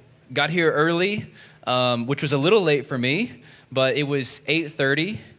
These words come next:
and everybody else was running late. Um, Jeremy wasn't here.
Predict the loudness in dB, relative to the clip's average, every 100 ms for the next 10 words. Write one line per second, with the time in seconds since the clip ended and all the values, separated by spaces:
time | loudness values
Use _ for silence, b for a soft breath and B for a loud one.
0 | B B -6 -4 -2 -2 -2 -2 -2 0
1 | 2 0 -2 -8 -10 -6 -4 -4 -2 -2
2 | -2 -4 -18 -20 B B B B -2 0
3 | 0 -2 -2 0 2 0 -2 -2 -2 -2
4 | -4